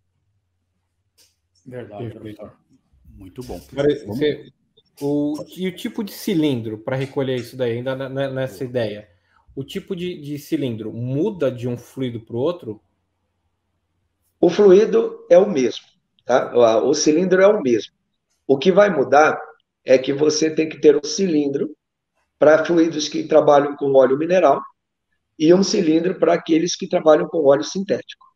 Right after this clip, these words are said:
Speaker 4: né? Então, são dois cilindros que nós precisamos utilizar. Nós não podemos colocar, né, os dois tipos de fluido,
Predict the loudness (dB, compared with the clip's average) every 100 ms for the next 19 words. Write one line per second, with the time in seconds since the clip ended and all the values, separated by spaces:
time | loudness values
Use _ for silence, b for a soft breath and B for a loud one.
0 | _ _ _ _ _ _ 0 4 4 2
1 | -12 _ _ -6 -4 2 4 6 4 -2
2 | -2 0 2 4 4 4 -2 -6 -6 -6
3 | -8 -12 -10 -10 -10 -14 -8 -2 -2 -2
4 | -8 -6 -2 0 0 -2 _ _ _ _
5 | -6 0 0 4 4 4 6 6 6 2
6 | 4 6 6 4 2 0 -6 -8 _ _
7 | _ _ _ _ _ -2 -2 -2 2 4
8 | 4 0 -6 -6 -10 -12 -8 -8 -8